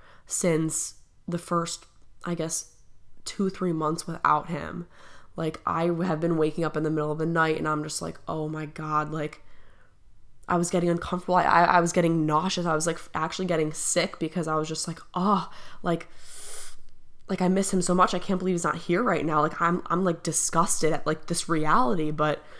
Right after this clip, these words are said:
I calmed myself down and I was like, "You know what? You've been fine this entire time up until now. Like, it's not like it's ending anytime soon. Like, you're gonna be fine." Like, remind yourself, you know, like, deep breath, like, it's,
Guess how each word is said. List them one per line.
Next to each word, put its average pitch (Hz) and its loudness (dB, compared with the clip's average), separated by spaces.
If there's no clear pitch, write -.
I 165 -4
calmed 160 0
myself 151 0
down 151 -2
and 151 -2
I 151 -4
was 151 -6
like, 151 -4
"You 156 0
know 151 2
what? 156 2
You've 151 -2
been 160 0
fine 151 0
this 160 -2
entire 147 -2
time 147 -2
up 147 0
until 151 0
now. 147 2
Like, 156 0
it's 156 0
not 151 2
like 143 0
it's 151 -2
ending 156 2
anytime 147 -2
soon. 156 0
Like, 160 0
you're 151 2
gonna 160 0
be 151 -2
fine." 147 -4
Like, 151 -2
remind 165 6
yourself, 185 4
you 160 -2
know, 151 4
like, 160 -2
deep 170 2
breath, 156 0
like, 151 -4
it's, - -4